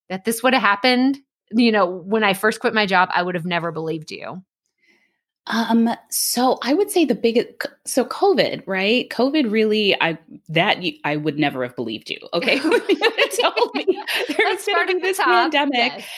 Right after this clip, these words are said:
Speaker 2: and I would not have left the house for, like, you know, six months straight, uh, I would
Speaker 1: Yes.
Speaker 2: not have believed you. But what's really interesting, um,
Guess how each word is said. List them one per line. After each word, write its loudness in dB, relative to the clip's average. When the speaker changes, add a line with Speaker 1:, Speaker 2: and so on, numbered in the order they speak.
Speaker 2:
and -6
I 2
would -2
not 4
have 0
left 0
the 0
house 0
for, -2
like, 0
you 0
know, -4
six -4
months 2
straight, 0
uh, 2
I 6
would 0
Speaker 1:
Yes. 2
Speaker 2:
not 0
have -4
believed -4
you. -4
But 4
what's 0
really 2
interesting, 0
um, 2